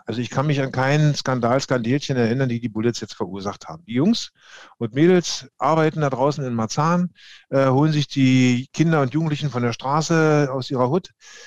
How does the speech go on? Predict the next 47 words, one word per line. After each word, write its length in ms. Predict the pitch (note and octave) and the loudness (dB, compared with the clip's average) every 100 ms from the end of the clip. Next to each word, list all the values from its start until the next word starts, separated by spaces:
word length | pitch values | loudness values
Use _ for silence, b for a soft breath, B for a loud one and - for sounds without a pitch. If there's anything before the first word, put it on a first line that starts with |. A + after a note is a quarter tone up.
| B - | B -2
äh, 120 | C3+ | -2
trainieren 480 | - C#3 C3+ F3 E3+ | 2 2 4 4 4
die, 100 | D#3 | 2
begeistern 600 | C3+ C3+ D3+ - D#3 C#3 | 0 2 0 2 0 0
die 80 | |
ein 60 | C#3+ | -6
Stück 300 | - D3 C3+ | -6 -8 -2
weit 320 | C#3+ C#3 - - B B B | 0 0 -2 -12 B B B
und, 320 | - C#3 C3 | -2 0 2
äh, 300 | C#3+ C3 B2+ | 4 4 4
der 160 | B2 A#2+ | 2 0
Verein 400 | C3+ A#2+ C#3 D3 | 0 0 0 2
denkt 260 | C3+ C#3+ C#3+ | 0 0 -2
dann, 140 | C3+ | -2
okay, 340 | A2 - D3 | -4 -2 0
das 180 | C3 A#2 | 0 -2
wäre 140 | C#3 B2 | -4 -2
klasse, 300 | C3 C3 C3+ | -2 -2 -2
wenn 140 | B2 | 0
wir 80 | B2 | 0
jetzt 140 | A#2+ A#2 | 0 -2
einen 60 | |
Schritt 200 | - G#2 | -8 -4
weiterkommen 460 | A#2 C3 D#3 B2+ A2+ | -2 -2 -2 -4 -4
und 40 | |
holt 220 | C3+ A3+ - | -2 -2 0
sich 380 | A#3+ A3 - - _ B B B B | 0 0 -4 -14 _ B B B B
zwei, 300 | - F#3 F3+ | -6 -2 0
drei 220 | F#3 E3+ | 2 2
ehemalige 500 | D#3 E3 D#3+ D#3 C#3 | 2 2 4 2 0
Spieler, 340 | C#3 - E3+ E3 | -4 -4 0 0
die 120 | C#3+ | 0
vielleicht 320 | C3 C#3+ B2+ | 0 0 0
in 80 | C#3 | -2
der 160 | A#2+ G#2+ | -2 -2
Bundesliga 640 | C3+ D3 C3 C3 B2 A#2 | -2 -2 -2 -2 0 0
aktiv 400 | - - F3+ - | -2 -4 -4 0
waren 180 | D3+ D3+ | 0 2
oder 240 | F3 G#3+ | 2 2
die 100 | F#3+ | 2
vielleicht 240 | D#3+ D#3+ - | 0 -2 -2
sogar 180 | B2 A2+ | -4 -4
noch 100 | G#2+ | -6
spielen, 320 | - D3+ D3+ | -4 -4 -4
als 160 | A2 | -6
Trainer 300 | - C3 C3 | -6 -4 -2
dazu. 420 | B2 A#2 - F#2 | -2 -2 -6 -14